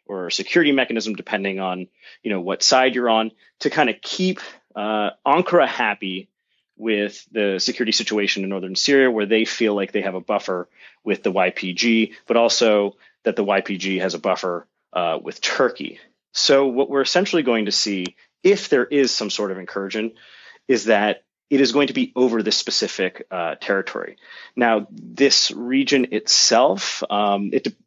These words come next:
it depends kind of which, uh, you know, it depends kinda which document you're looking at, but, but it is probably going to be twenty miles, thirty kilometers that goes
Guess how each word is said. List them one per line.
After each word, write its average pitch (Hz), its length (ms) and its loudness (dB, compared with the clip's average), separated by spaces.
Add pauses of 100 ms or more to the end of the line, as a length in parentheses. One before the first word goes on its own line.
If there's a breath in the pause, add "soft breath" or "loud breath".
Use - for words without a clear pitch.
it - 140 -4 (180)
depends 120 480 2
kind 107 240 0
of 95 160 -8
which, 101 640 -2
uh, 80 560 -2
you 107 120 0
know, 98 120 -2
it - 80 -8
depends 104 400 0
kinda 95 380 0 (380 loud breath)
which 110 360 2
document 107 420 2
you're 92 100 -10
looking 170 440 4
at, 147 360 4
but, 110 240 2
but 120 120 -4
it 107 160 -4
is 160 240 4
probably 120 400 0
going 110 180 -2
to 92 60 -12
be 98 240 -4
twenty 98 340 -2
miles, 110 440 2
thirty 95 200 -4
kilometers 98 920 0 (440 loud breath)
that 98 180 2
goes 98 400 -2